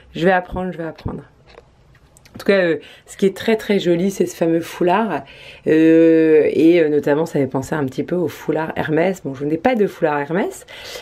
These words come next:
mais c'est vrai que, euh, j'ai une amie qui en a. Et, euh, c'est plutôt sympa parce que, euh,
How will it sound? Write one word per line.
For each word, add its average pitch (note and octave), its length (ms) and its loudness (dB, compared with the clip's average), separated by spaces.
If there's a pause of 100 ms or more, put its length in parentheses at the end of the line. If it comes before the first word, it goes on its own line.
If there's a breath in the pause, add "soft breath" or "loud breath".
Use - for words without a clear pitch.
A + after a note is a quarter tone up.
(120 loud breath)
mais A3 140 4
c'est B3 200 2
vrai B3+ 200 -2
que, D4 480 2
euh, F#3 560 -2
j'ai F3+ 140 4
une A#3+ 140 6
amie G#3 340 0
qui B3 120 -4
en F3+ 140 0
a. D#3 240 0 (400 loud breath)
Et, E4 180 6 (220)
euh, G3 380 4
c'est F#3+ 160 -4
plutôt E4 280 -2
sympa G3 460 -2
parce A3+ 220 -4
que, F3+ 100 -6
euh, F3+ 280 -2